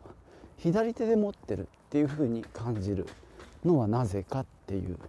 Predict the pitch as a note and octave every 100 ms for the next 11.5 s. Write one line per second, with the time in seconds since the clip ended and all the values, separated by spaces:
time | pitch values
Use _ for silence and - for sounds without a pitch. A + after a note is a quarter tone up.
0 | - - - - - - - - - -
1 | - - - - - - - - - A2+
2 | G#2 F#2+ F#2+ G2 - - - - - -
3 | - - - - - - - - - -
4 | - - - - - E3 E3 - E3 G3+
5 | A#3+ A#3 A#3 A#3+ A3+ A3 E3+ - F3+ G#3+
6 | G3+ F#3+ F#3+ F#3 - - - - - -
7 | - D#3 E3 F3+ A#2+ D#3+ F3+ - G#3 C#3
8 | D3 - G3+ G#3+ F#3+ B3+ - G3 B2+ A2
9 | G#2+ - - - - - - - - -
10 | - - - - E3 C#3+ D#3 - - D3+
11 | C#3+ D3 A#2+ -